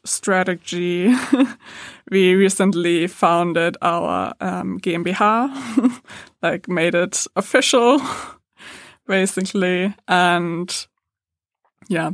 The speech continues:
developing the C I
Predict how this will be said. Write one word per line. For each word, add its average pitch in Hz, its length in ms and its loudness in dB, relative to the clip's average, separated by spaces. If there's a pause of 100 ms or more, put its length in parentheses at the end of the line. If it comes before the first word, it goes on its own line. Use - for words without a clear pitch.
(160)
developing 185 920 0
the 170 380 0
C - 260 -2
I 180 600 0